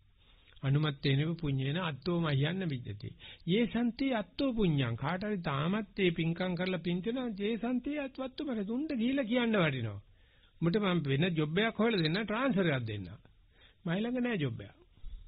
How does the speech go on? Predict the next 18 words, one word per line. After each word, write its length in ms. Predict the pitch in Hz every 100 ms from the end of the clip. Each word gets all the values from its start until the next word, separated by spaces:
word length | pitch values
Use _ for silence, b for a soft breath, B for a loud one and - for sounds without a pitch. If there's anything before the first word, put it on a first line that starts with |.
| - - - _ _ -
ගිහිල්ලා 300 | 143 214 240
කරපන්" 400 | 196 151 - 110
කියලා. 280 | 101 95 B B B
ඉතින් 220 | - 165 156
ඕක 260 | 127 185 196
පිළිබඳව 580 | 202 208 196 190 190 185
විශාල 840 | 165 - - 170 226 269 269 247 220
වාදයක් 460 | 185 165 147 143
ඇති 200 | - 135
වුණා 200 | 139 143
එක්දහස් 200 | 147 139
නවසිය 240 | 135 127 123
තිස් 260 | 147 139 -
අට 160 | 147
හතලිස් 360 | 131 143 147 -
අට 140 | 143 143
කාලේ. 420 | 127 113 107 185 247 B B B -
ඒ 540 | 156 139 139 135 127